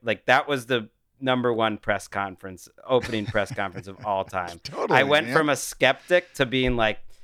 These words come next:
Speaker 1: "Oh, he's gonna do it. This guy's amazing."
Speaker 2: <laughs>
Speaker 1: Um, and I love this hire now. Like, he totally transformed me. And he, and, you know, you know what? It was right. He was good.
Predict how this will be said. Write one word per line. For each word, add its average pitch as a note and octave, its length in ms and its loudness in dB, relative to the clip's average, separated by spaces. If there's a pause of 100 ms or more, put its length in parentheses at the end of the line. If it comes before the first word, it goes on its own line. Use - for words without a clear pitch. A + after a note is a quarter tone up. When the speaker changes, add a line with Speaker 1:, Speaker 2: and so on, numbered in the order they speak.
(240)
Speaker 1:
"Oh, D#3 140 6
he's F3+ 200 0
gonna A3+ 220 2
do D3 200 2
it. A2+ 200 0
This D3 160 -2
guy's E3 260 2
amazing." C#3+ 680 0
Speaker 2:
<laughs> - 40 -14 (300)
Speaker 1:
Um, A#2 600 2 (200)
and B2 140 0
I C3 140 6
love B2 240 2
this A#2 180 -2
hire G#2+ 300 2
now. G2 360 0
Like, A#2+ 240 0
he C3 100 -2
totally B2+ 540 0
transformed A2 720 -2
me. G2 240 -12
And C3+ 140 -2
he, D#3+ 140 0
and, D3+ 160 2
you D#3 40 4
know, E3 240 0
you B2 140 0
know C3 80 4
what? D3+ 220 0
It - 20 0
was B2+ 220 -2
right. D3 200 -2
He G#2+ 120 -12
was A2+ 160 -6
good. C3 280 -8